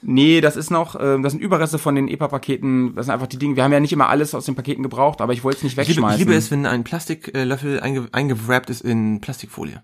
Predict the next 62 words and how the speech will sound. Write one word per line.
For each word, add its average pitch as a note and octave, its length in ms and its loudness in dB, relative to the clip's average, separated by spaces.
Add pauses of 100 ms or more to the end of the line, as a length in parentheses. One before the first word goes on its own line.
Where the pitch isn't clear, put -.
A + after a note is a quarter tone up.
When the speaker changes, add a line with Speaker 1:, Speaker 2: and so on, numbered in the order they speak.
Speaker 1:
Ja, A#2 380 4
ich - 140 -6
erinnere B2+ 200 4
nur B2+ 120 6
mal A#2+ 100 6
an A#2 80 2
unser, A2 460 4
äh, G#2 40 -4
Foto, A2 440 -4
Speaker 2:
Gott. D3+ 100 0
Speaker 1:
was A#2 120 0
wir A#2 60 0
gepostet A#2 420 -2
haben A2 120 0
an G#2+ 60 0
der G#2+ 100 0
Speaker 2:
Ja, A2 60 -4
ja. - 20 -2
Speaker 1:
Tankstelle, A#2 400 0
wo A2+ 160 -2 (180)
Bananen, A2+ 720 2
Hü-, C3 140 0
also G#2+ 240 0
Hülsenfrüchte, B2 720 0
sind B2+ 100 -4
es C3 80 -2
Hülsenfrüchte, D#3 420 -4
kann C#3+ 80 -10
man C3 80 -6
so B2+ 80 -10
sagen? C3+ 200 -2 (120)
Speaker 2:
Bananen, F#3 380 -2
Hülsenfrüchte? F#3 480 0
Nein, G#2 220 -2
ne? - 140 -8
Hülsenfrüchte G#2 420 4
Speaker 1:
Nee. - 40 4
Speaker 2:
sind B2 180 0
Erbsen - 300 -6
und D2+ 120 -10
so D#2+ 60 -10
ein D#2+ 60 -10
Scheiß. - 160 -8
Speaker 1:
Naja, A2 200 4
auf A#2 100 4
jeden C3 140 4
Fall C3 140 2
ist A2+ 100 -4
es A2+ 100 -12
ja A#2 80 2
mit A2 200 2
Schale. G#2 320 0
Speaker 2:
Bohnen. A#2+ 360 -4
Speaker 1:
Schalenfrüchte. A#2+ 760 0
Speaker 2:
Ja. G#2+ 240 -4
Speaker 1:
Ich - 80 -8
weiß G#2+ 100 0
nicht, F#2+ 140 -4
was F#2 80 -10
das F#2+ 80 -6
sind. F#2+ 160 -14
Speaker 2:
Doch, G#2+ 140 -4